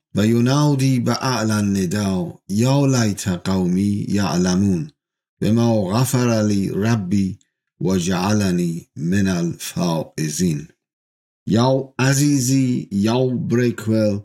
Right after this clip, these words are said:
این وجهک الجمیل و این لسانک البلیغ، این جبینک المبین و این جمالک المنیر.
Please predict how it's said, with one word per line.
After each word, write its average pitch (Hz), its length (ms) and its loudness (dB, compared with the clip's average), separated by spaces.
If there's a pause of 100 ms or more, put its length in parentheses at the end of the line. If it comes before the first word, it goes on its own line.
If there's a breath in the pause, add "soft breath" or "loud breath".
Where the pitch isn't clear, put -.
(140)
این 117 380 2
وجهک 107 640 -2
الجمیل 90 1000 -2 (120)
و 92 80 -6
این 95 320 0
لسانک 113 1000 -2
البلیغ، 80 800 -6 (880)
این 95 560 0 (380)
جبینک 110 920 0
المبین 85 920 -4 (300)
و 101 80 -2
این 98 600 -2
جمالک 101 1120 0
المنیر. 71 680 -10